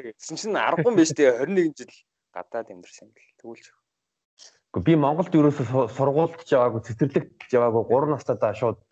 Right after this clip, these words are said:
Speaker 2: гадагшаа явсан байгаа болохоор
Speaker 1: Тий, тий.
Speaker 2: Мгм. Мгм.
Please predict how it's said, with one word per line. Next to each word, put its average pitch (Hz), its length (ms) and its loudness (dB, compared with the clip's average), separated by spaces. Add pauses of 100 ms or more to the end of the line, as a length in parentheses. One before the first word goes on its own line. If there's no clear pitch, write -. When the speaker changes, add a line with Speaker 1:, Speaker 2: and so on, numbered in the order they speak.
(140)
Speaker 2:
гадагшаа 98 680 -2
явсан 104 240 -4
байгаа 98 240 2
болохоор 90 320 -2 (840)
Speaker 1:
Тий, 110 260 -8
тий. 120 340 -20 (420)
Speaker 2:
Мгм. 95 400 -6 (260)
Мгм. 76 600 -18